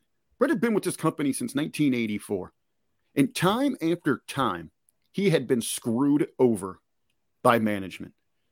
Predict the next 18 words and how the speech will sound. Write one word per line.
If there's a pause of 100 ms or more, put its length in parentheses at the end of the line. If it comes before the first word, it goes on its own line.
We
can
go
back
and,
and
probably
make
an
extensive
list (220)
of
times
that
he
has
been
disappointed